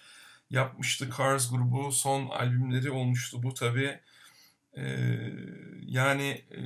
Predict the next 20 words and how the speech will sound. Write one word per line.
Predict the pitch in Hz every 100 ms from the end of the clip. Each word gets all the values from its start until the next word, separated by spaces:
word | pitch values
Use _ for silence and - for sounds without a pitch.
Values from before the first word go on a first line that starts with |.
| - - 127
dinlemenizi | 120 135 135 135 131 -
tavsiye | 135 127 123 151 147
edeceğim | 131 123 139 143
albümlerden | 131 127 123 131 135 139 131
bir |
tanesi | 123 127 127 - 139
arkadaşlar. | 123 120 117 - 127 123
The | 120 -
Cars'ın | 123 123 123 127 147 - _ - - _
kendi | - 127 127
adını | 131 131 135
taşıyan | 127 123 127 127 139 175 _ - - - _ _ _
ilk | - 123
stüdyo | - - 131 139
albümü. | 131 127 123 127 139 139
Bu | 143
albümü | 131 127 135
sizlere | - 139 135 143
öneriyorum | 135 139 139 160 180 131
arkadaşlar. | 123 120 117 113 - 123 - - -